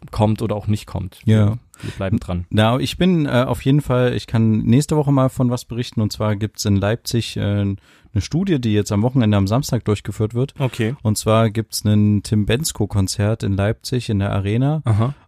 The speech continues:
Speaker 2: Und, äh, dazu werden quasi Probanden, ich glaube viertausend oder sowas, eingeladen.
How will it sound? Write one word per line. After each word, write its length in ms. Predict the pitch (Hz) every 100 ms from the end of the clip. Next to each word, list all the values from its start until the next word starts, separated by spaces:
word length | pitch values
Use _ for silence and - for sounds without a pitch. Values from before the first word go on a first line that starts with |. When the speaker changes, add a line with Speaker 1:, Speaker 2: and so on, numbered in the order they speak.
| _
Speaker 2:
Und, 420 | 104 104 104 -
äh, 400 | - 101 101 101
dazu 720 | - 98 113 - - 117 117 104
werden 260 | 101 104 104
quasi 580 | - 101 101 104 101 98
Probanden, 520 | - 95 101 131 110
ich 120 | 101
glaube 260 | - 98 98
viertausend 640 | - 110 107 107 127 123
oder 180 | 117 117
sowas, 320 | 117 117 113
eingeladen. 800 | - 120 123 117 120 123 135 135